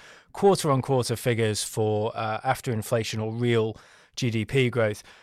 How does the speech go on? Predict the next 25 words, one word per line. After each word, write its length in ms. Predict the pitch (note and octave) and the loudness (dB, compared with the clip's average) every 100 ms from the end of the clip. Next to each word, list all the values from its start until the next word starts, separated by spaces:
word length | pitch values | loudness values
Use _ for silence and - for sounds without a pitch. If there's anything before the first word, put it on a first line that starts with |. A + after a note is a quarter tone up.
| - | -2
Um, 200 | C#3+ C3+ | 4 4
in 120 | D#3 D#3+ | 4 2
the 80 | |
U 180 | D#3+ G3 | 4 6
S, 200 | G#3 D#3+ | 6 6
actually, 340 | F3 C#3+ D#3+ C#3 | 2 2 0 0
it's 140 | C3 | 0
slightly 320 | - C#3+ C3+ | 0 0 0
different. 320 | D3 - A2+ | -4 -4 -6
The 80 | A2 | -8
Business 400 | A2 D3 C#3+ D3 | -2 0 0 -2
Cycle 460 | - C#3+ C3 C3+ A#2+ | 0 0 0 -2 -4
Dating 520 | - C3+ C3 B2+ A2 | 0 0 0 -2 -4
Committee, 500 | - A2 G2+ A2 G#2+ | -4 -6 -4 -6 -6
that's 300 | A2 B2 - | -6 -6 -2
a, 240 | A#2 A2+ - | 0 0 -2
a 80 | |
department 540 | A2 A2+ C#3 B2 A#2+ A#2 | -6 -2 4 4 2 -6
of 80 | G#2+ | -4
the 100 | A#2 | -2
National 400 | B2+ - - A2+ | -2 -2 -4 -6
Bureau 520 | G#2 A#2+ A#2+ A#2 A2 | 0 2 2 2 2
of 100 | G#2+ | 0
Economic 460 | A2+ B2 A2 A2+ | -2 0 -2 -2
Research, 500 | B2 B2+ - G#2 - | -4 -2 -2 -4 -8